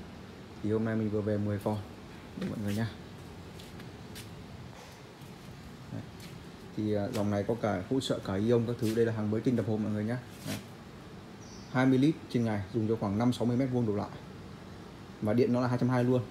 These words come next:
Rồi, Nhật rất nhiều điện hai trăm hai. Nên là mình đã săn từng đợt và mình đã đặt được mười con để về phục vụ, ờ, anh em. Tại vì là cũng nhiều người có thích hàng mới, không thích hàng Nhật bãi. Thì đây là những con nguyên chiếc mọi người nhá.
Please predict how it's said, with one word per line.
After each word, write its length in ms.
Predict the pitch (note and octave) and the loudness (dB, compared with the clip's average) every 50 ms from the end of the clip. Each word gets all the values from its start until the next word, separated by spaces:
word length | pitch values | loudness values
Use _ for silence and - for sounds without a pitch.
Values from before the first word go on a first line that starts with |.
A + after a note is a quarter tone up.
| - - - - - - - - - - - - | -10 -14 -14 -12 -12 -14 -14 -14 -14 -14 -2 0
Rồi, 120 | A#2 A2+ | 2 4
Nhật 260 | A2 A2+ A2+ A2+ A2+ - | 4 6 4 4 4 4
rất 160 | F#3 G3+ - | 2 2 6
nhiều 120 | E3 B2+ A#2+ | 6 6 6
điện 100 | B2 A2+ | 6 4
hai 100 | B2+ B2+ | 4 2
trăm 100 | B2+ B2 | 2 0
hai. 220 | B2+ B2+ B2+ B2 A#2+ - - - - - - - - - | 2 0 0 -2 -2 -6 -10 -12 -12 -12 -14 -14 -6 -2
Nên 140 | B2 A#2+ A#2 | 0 2 2
là 80 | A#2 A2+ | 2 2
mình 220 | A#2 A2+ A2 G#2 | 2 2 2 2
đã 120 | G#2 - | 0 -2
săn 200 | - - C3 B2 | 0 2 2 2
từng 160 | A#2 A2+ A2 G#2+ | 4 2 2 2
đợt 140 | A2 G#2+ G#2 - - | 2 2 0 0 -4
và 120 | G#2 G#2 | -2 -2
mình 200 | G#2 G#2+ G#2 G#2 | 0 -2 -2 -2
đã 260 | G#2 F#2 - B2 B2 A#2+ A#2+ A#2 A2+ | -2 -2 -2 -2 -2 -2 -2 0 0
đặt 160 | A2+ G#2+ - | -2 0 -2
được 160 | G#2+ G2+ - | -4 -2 0
mười 220 | A2 A2 A2 A2 | 0 2 2 2
con 260 | G#2 - B2+ A#2+ A#2 A2+ | 4 4 2 2 4 2
để 100 | G#2+ G#2 | 2 2
về 300 | G2+ G#2+ G#2 G#2 G2+ G2+ - - - - - - - - | 2 0 0 0 -2 -2 -6 -10 -12 -14 -14 -10 -4 -2
phục 120 | A2 G2 | 0 2
vụ, 100 | A#2+ A#2+ - - - | 2 0 0 -2 -4
ờ, 200 | - G#2 - - - - A#2 A2+ G#2 G2+ G2+ G2+ - - - | -6 -6 -6 -6 -6 -8 -8 -8 -8 -8 -8 -10 -10 -10 -6
anh 140 | - B2 A#2+ | -4 0 2
em. 140 | A#2+ A#2+ A2+ - - | 2 2 0 0 -2
Tại 80 | A#2+ A2+ | -2 0
vì 160 | A2 A2 G#2 | 0 0 2
là 200 | A2 G#2 G2+ G2+ - | 2 2 0 0 0
cũng 120 | A2+ B2 | 0 2
nhiều 160 | C3+ C3 A#2 A2+ | 4 4 4 4
người 200 | A2+ A2+ A2 G#2 | 4 4 2 2
có 100 | - A#2 | 0 -2
thích 100 | - E3+ - | -4 -4 -2
hàng 180 | B2 A2+ A2+ A2 | 0 0 2 4
mới, 200 | A2 A#2 C3+ F#3 A3+ - - | 4 4 4 4 0 -2 -4
không 80 | B2+ B2+ | -4 -4
thích 80 | E3 E3 E3+ | -4 -4 -2
hàng 160 | B2 A2 G#2+ | -2 0 0
Nhật 100 | G#2 G2+ - | 0 2 2
bãi. 220 | B2 - - F#3 G3 - - - - - - - - - - | 2 2 2 0 -6 -8 -10 -14 -16 -16 -16 -16 -16 -10 -6
Thì 80 | G#2 | 2
đây 140 | G#2 A#2+ A#2 | 4 4 6
là 80 | A2+ A2 | 6 4
những 120 | A2 A2+ - | 2 2 4
con 180 | - A#2 A#2 A#2+ | 4 4 4 8
nguyên 120 | B2 C3 - - | 10 12 12 12
chiếc 160 | - D#3+ D3 | 10 6 4
mọi 100 | A#2 A2+ | 4 4
người 180 | A2 A2 G#2+ G#2+ | 4 2 2 2
nhá. 100 | B2 | 0